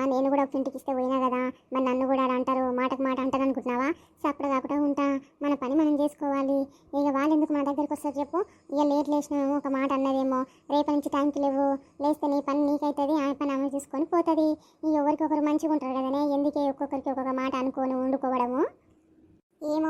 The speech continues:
వదిన, నాకైతే పొద్దున చాలా బాధ బాధ అనిపించింది. ఎందుకు నేనేం తప్పు చేసినా గట్ల అత్తమ్మ వచ్చి గట్ల గట్ల మాట్లాడితే నాకు ఎంత మనసు, మనసు బాధ అవుతుంది చెప్పు? ఏ గవన్నీ మనసులో పెట్టుకోకే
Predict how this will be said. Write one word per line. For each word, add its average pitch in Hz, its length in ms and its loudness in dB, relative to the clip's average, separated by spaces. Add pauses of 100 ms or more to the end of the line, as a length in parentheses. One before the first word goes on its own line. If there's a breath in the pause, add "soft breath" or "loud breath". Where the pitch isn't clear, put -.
వదిన, 285 240 -2 (100)
నాకైతే 294 400 -4
పొద్దున 294 320 0
చాలా 285 380 0
బాధ 269 220 0
బాధ 285 200 2
అనిపించింది. 277 560 -4 (460 soft breath)
ఎందుకు 302 280 0 (120)
నేనేం 294 340 0
తప్పు 294 160 -4
చేసినా 285 360 -2 (140)
గట్ల 277 200 -6
అత్తమ్మ 285 320 -4 (160)
వచ్చి 294 200 -6 (100)
గట్ల 277 220 -2
గట్ల 277 240 -6
మాట్లాడితే 277 440 -4 (120)
నాకు 277 160 -4
ఎంత 269 140 -4
మనసు, 277 440 -2
మనసు 277 220 -2
బాధ 269 240 -2
అవుతుంది 285 300 -2
చెప్పు? 311 200 -4 (1300)
ఏ - 20 4 (220)
గవన్నీ 269 380 2
మనసులో 269 280 0
పెట్టుకోకే 269 500 -2